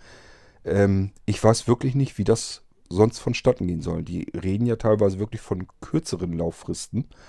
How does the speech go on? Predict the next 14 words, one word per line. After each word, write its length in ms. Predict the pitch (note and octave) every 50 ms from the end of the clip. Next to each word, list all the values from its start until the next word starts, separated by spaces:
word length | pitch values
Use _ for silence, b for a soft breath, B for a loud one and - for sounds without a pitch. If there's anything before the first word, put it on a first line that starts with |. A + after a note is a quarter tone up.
| B B B B B B B B B -
Ähm, 420 | - G2 F#2+ F#2+ G2 F#2+ F#2+ F#2+ - _ _ _ _ _ _ _ _ _ _ _ _ _ - - - - -
ich 140 | - G2 -
weiß 180 | A2+ A2+ - -
gar 120 | B2 A#2
nicht, 120 | A2 G2
ob 100 | G#2+ G#2
sie 100 | - -
sich 200 | G2+ G2+ - -
in 120 | - G2 G2
Deutschland 380 | F#2 G2 G#2+ - - G#2+ G2
jetzt 160 | G2 G2+ - -
schon 140 | - G2+
entschieden 440 | E2 F#2 F#2 - - C3+ C#3+ C3+ A#2
haben. 300 | A2+ A2+ A2 G#2+ G#2+ G#2+